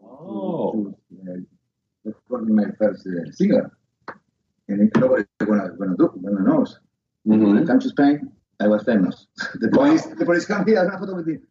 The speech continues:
Speaker 2: with photo with you." I said, "No, <laughs> I'm not a porn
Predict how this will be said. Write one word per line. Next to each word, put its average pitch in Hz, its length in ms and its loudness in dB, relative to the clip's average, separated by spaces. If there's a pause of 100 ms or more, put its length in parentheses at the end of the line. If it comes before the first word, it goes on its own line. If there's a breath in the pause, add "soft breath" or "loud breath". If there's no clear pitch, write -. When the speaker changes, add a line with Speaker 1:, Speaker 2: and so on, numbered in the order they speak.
(140)
Speaker 2:
with 170 200 -6
photo 185 260 -4
with 147 140 -4
you." 175 280 2 (260)
I 147 100 -8
said, 175 120 0
"No, 208 120 2
<laughs> 180 400 -2
I'm - 160 -6
not 185 140 -4
a - 20 -20
porn 175 400 -4